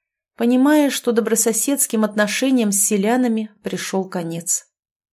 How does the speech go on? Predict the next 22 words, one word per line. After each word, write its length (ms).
Как 240
же 160
быть 280
с 120
ними 220
дальше, 560
мы 160
не 100
представляли. 840
Доложить 640
о 80
них 320
мы 120
уже 200
не 100
могли, 520
ведь 200
столько 400
лет 240
прожив 460
по 80
соседству, 720